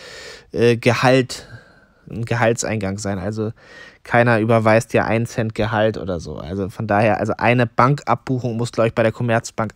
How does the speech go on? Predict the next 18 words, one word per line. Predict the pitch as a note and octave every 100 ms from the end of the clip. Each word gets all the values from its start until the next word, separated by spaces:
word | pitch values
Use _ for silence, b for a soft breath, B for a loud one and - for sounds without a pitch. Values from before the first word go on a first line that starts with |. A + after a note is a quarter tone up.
| _
aktuell | A#2 - C3+ - A#2 G#2+
reinkommen, | G#2+ A#2 - A#2
damit | A2 A2
das | G#2+
Konto | - A#2+ A2
kostenlos | - D3 - - D3+ D3+ -
ist. | D3+ - B B B B B -
Dann | B2
hab | C#3+ -
ich | C3+ -
aber | B2 A2+
als | A#2+ -
Kunde | D3 D3
den | C3 B2
Vorteil, | - C3 C#3 C3
dass | A#2+ -
ich | - -
deutschlandweit | C#3 F#3 - - C#3+ C#3+ C#3 B2 B2+ A2 F#2 -